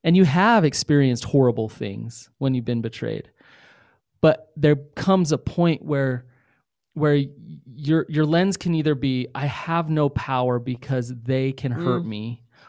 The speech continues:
Speaker 1: or, "I have power and I can grow because I've been hurt,"
Speaker 2: Oh my
Speaker 1: right?
Speaker 2: gosh.
Speaker 1: And that's the shift.
Speaker 2: It is. When I feel like I don't have choices,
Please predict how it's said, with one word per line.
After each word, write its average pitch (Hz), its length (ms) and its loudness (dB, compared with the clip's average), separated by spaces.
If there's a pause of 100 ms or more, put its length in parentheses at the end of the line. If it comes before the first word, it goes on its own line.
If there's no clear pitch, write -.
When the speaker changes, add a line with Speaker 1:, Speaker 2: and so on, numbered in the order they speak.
(140)
Speaker 1:
or, 160 180 6
"I 143 80 4
have 165 540 0
power 127 420 0
and 131 180 -4
I 131 80 -2
can 143 440 -2
grow 127 240 0
because 123 360 -4
I've 117 200 -4
been 113 220 -2
hurt," 104 440 -10 (500)
Speaker 2:
Oh 151 40 -6
my 131 120 -6
Speaker 1:
right? 120 260 -4
Speaker 2:
gosh. 147 80 -16 (420)
Speaker 1:
And 139 160 0
that's 143 240 0
the 143 100 -2
shift. - 640 -6 (720)
Speaker 2:
It 190 160 2
is. 180 300 2
When 185 260 2
I 196 80 4
feel 202 260 0
like 226 200 2
I 202 60 4
don't 170 300 0
have 160 160 -2
choices, 143 600 -4